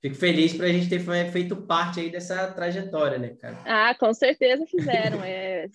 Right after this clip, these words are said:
Speaker 2: sempre agrega, assim, eu acho que é bom a gente tá.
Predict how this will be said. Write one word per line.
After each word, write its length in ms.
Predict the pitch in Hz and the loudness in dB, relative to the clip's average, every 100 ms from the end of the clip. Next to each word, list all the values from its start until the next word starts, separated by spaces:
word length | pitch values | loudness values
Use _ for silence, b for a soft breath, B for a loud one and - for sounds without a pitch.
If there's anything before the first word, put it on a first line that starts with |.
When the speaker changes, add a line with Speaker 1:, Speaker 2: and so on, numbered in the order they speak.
| _ | _
Speaker 2:
sempre 260 | 233 233 | -2 2
agrega, 400 | 262 254 247 233 | 2 4 4 2
assim, 240 | 220 - 226 | -2 -8 -6
eu 80 | 214 | -4
acho 180 | 214 - | -4 -6
que 60 | |
é 40 | 233 | -8
bom 160 | 214 226 | -6 -8
a 40 | |
gente 240 | 240 240 | -8 -12
tá. 500 | - 226 226 214 196 | -4 0 2 2 0